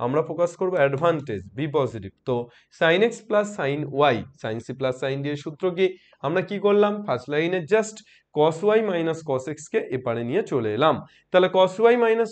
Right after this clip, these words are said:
cos x কে এপারে নিয়ে চলে আসলে কি হয়ে গেল? ভাগ হয়ে গেল। এপারে গুণ ছিল, এপারে আসলে ভাগ হবে। এইবার sin c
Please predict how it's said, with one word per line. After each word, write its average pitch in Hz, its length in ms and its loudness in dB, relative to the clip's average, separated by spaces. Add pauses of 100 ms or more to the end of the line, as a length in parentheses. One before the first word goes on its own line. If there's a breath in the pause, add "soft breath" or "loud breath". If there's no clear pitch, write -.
cos 208 160 -2 (100)
x - 20 -16 (120)
কে 226 60 6 (160)
এপারে 202 300 2
নিয়ে 208 220 2
চলে 202 200 2
আসলে 196 180 -6 (100)
কি 214 160 -8
হয়ে 202 180 0
গেল? 196 100 -2 (160)
ভাগ 196 120 0 (100)
হয়ে 196 180 -4
গেল। 185 80 -6 (360 soft breath)
এপারে 139 280 2
গুণ 160 100 -2 (100)
ছিল, 190 100 -6 (100)
এপারে 185 200 -2
আসলে 196 160 -6 (100)
ভাগ 196 180 2
হবে। 190 140 -4 (580)
এইবার 240 260 8 (480)
sin 135 240 2
c - 20 -12